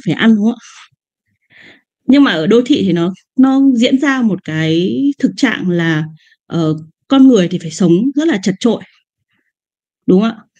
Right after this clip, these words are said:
Chúng ta có, chúng ta sẽ, khi mà ở đô thị chúng ta sẽ chỉ có những cái căn nhà nhỏ, căn hộ nhỏ, kể cả là chúng ta có những cái villa. Thì cái villa đấy cũng có diện tích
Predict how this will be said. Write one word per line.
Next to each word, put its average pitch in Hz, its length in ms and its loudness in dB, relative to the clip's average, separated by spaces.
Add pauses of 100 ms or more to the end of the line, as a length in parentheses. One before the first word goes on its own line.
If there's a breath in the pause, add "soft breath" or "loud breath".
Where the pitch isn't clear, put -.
(160)
Chúng 190 200 0
ta 220 320 2
có, 170 360 2 (380)
chúng 185 120 2
ta 220 120 0
sẽ, 226 460 -2 (100)
khi 269 100 4
mà 208 100 -2
ở 170 100 -2
đô 202 160 2
thị - 180 -6
chúng 175 80 -6
ta 220 120 -4
sẽ 226 200 -6
chỉ 180 240 -4
có 160 280 -2
những 220 200 -2
cái 262 140 -8
căn 240 180 0
nhà 196 140 2
nhỏ, 165 340 2 (160)
căn 226 140 0
hộ 226 180 0
nhỏ, 175 300 0 (400 soft breath)
kể 190 220 0
cả 196 180 -2
là 156 200 -4
chúng 175 160 0
ta 233 200 0
có 185 140 -6
những 226 120 0
cái 262 120 0
villa. 233 420 2 (1120 soft breath)
Thì 233 160 2
cái 196 120 2
villa 240 320 0
đấy 185 260 0
cũng 277 280 0
có 190 180 0
diện 277 220 0
tích 330 120 -2